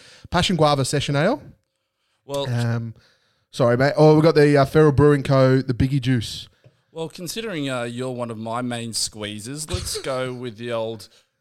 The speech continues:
Speaker 2: green and pink just for everyone at home as well.
Speaker 1: I, I, we open, open this up
Speaker 2: Cans?
Speaker 1: close to the mic. Let's get a little
Speaker 2: Ooh.
Speaker 1: bit of sound effects in here. Oh,
Speaker 2: Ooh,
Speaker 1: how good
Speaker 2: wow,
Speaker 1: was that?
Speaker 2: wee. For six A M in the morning, this is not what I normally do. <laughs>
Speaker 1: Cheers, mate.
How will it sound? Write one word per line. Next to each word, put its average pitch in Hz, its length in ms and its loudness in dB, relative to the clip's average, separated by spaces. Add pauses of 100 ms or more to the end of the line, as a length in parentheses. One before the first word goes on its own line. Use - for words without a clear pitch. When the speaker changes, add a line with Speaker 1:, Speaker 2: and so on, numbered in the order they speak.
(140)
Speaker 2:
green 127 520 -8 (100)
and 113 480 -6
pink 147 240 -14
just - 240 -14
for 127 80 -10
everyone 113 240 -6
at 98 60 -12
home 120 260 -10
as 107 100 -14
well. 143 260 -12
Speaker 1:
I, 135 100 0
I, 147 240 0
we 151 200 -2
open, 156 340 -2
open 160 200 -2
this 151 160 -2
up 135 120 2
Speaker 2:
Cans? 143 100 -14
Speaker 1:
close 135 180 0
to 131 60 -2
the 113 80 -2
mic. 117 280 -6
Let's 131 140 -4
get 135 140 -2
a - 20 -2
little 127 160 -4
Speaker 2:
Ooh. 123 60 -4
Speaker 1:
bit 120 40 -6
of - 20 -8
sound 120 220 -8
effects 120 300 -10
in 123 80 -8
here. 151 160 -8 (1300)
Oh, 135 640 6
Speaker 2:
Ooh, - 40 0
Speaker 1:
how 127 140 -6
good 139 60 -4
Speaker 2:
wow, 123 220 -2
Speaker 1:
was 113 120 -4
that? 123 220 0
Speaker 2:
wee. 104 200 -6 (120)
For 135 100 -14
six 165 300 -6
A 147 60 -2
M 135 120 -2
in 120 80 -4
the 113 80 -6
morning, 120 360 -4
this 120 140 -12
is 120 100 -8
not 123 140 -10
what 110 140 -6
I 107 60 -6
normally 113 320 -4
do. 110 260 -4 (200)
<laughs> - 200 -20
Speaker 1:
Cheers, 131 260 -6
mate. 127 280 -4